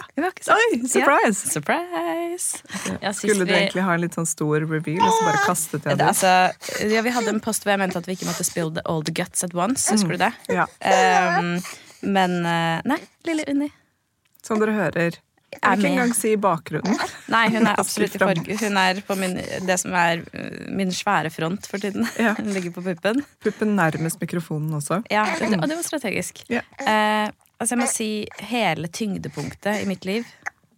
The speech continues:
Speaker 1: altså kroppen min, har jo endret seg.
Speaker 2: Ja.
Speaker 1: Eh, jeg synes det er overraskende vanskelig.
Speaker 2: Ja.
Speaker 1: <laughs> Jeg føler, det er, det er så mye pupp.
Speaker 2: Det er mye pupp.
Speaker 1: Ja.
Speaker 2: Ja.
Speaker 1: Det er liksom, alle klær sitter annerledes. Det er liksom ikke så deilig å ligge på mage. Jeg bare føler sånn, og det er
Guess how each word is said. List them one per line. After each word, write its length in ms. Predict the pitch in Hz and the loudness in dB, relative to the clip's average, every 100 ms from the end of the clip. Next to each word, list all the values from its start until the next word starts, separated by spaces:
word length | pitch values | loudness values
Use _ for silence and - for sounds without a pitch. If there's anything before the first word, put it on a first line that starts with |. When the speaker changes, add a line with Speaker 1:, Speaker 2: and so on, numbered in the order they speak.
| - | -10
Speaker 1:
altså 140 | 202 196 | -6 -4
kroppen 300 | 175 156 180 | -6 -4 -2
min, 160 | 226 | 0
har 160 | 180 165 | 2 2
jo 20 | |
endret 300 | 175 156 147 | 0 -4 -6
seg. 100 | - - 330 302 - | -8 -4 -6 -6 -4
Speaker 2:
Ja. 180 | 220 202 _ _ | -4 -4 _ _
Speaker 1:
Eh, 340 | 233 233 233 | -2 0 0
jeg 320 | - - - | -4 -14 -8
synes 160 | 415 311 | -6 -2
det 80 | 311 | 0
er 40 | 226 | 0
overraskende 320 | 226 233 214 | -2 -2 -4
vanskelig. 260 | - 269 - - | -2 -4 -4 -4
Speaker 2:
Ja. 120 | 233 226 - - _ | -2 -2 -4 -18 _
Speaker 1:
<laughs> 280 | - - 262 | -20 -6 -2
Jeg 100 | 277 | 2
føler, 300 | 233 208 247 - - - | 2 2 0 -8 -20 -18
det 240 | - - | -16 -4
er, 120 | 233 - - - | -4 -4 -14 -6
det 80 | - | 0
er 100 | 247 | 0
så 100 | 247 | 0
mye 140 | 262 262 | -2 -2
pupp. 280 | 294 285 302 349 - - - - _ | -2 -4 -6 -14 -16 -20 -20 -20 _
Speaker 2:
Det 100 | - | -4
er 80 | 214 | 2
mye 360 | 233 226 180 165 | 2 2 0 -4
pupp. 240 | 170 151 | -4 -4
Speaker 1:
Ja. 220 | 269 254 233 - - - | 0 2 2 -2 -18 -6
Speaker 2:
Ja. 140 | 202 - | -4 -2
Speaker 1:
Det 140 | 277 | 2
er 60 | 262 | 2
liksom, 220 | 262 269 254 | 2 -2 0
alle 220 | 214 220 214 | 2 2 0
klær 240 | 220 202 | 2 0
sitter 300 | - - - | -2 -6 -2
annerledes. 540 | 202 185 180 180 214 - - | -2 -2 -4 -4 -4 -4 0
Det 80 | |
er 80 | 240 | 0
liksom 300 | 226 220 208 | 0 -2 -4
ikke 260 | - 415 427 | 2 4 4
så 120 | 480 | 4
deilig 280 | 453 196 185 | 4 4 4
å 20 | 190 | 0
ligge 200 | 190 190 | 0 -2
på 80 | 196 | 0
mage. 400 | 208 190 160 175 | 0 0 0 -2
Jeg 140 | 185 202 | -4 -2
bare 120 | 202 | -2
føler 220 | 214 190 | -2 -4
sånn, 100 | 202 | -4
og 80 | 247 | -4
det 120 | 262 | -4
er 80 | 269 | -4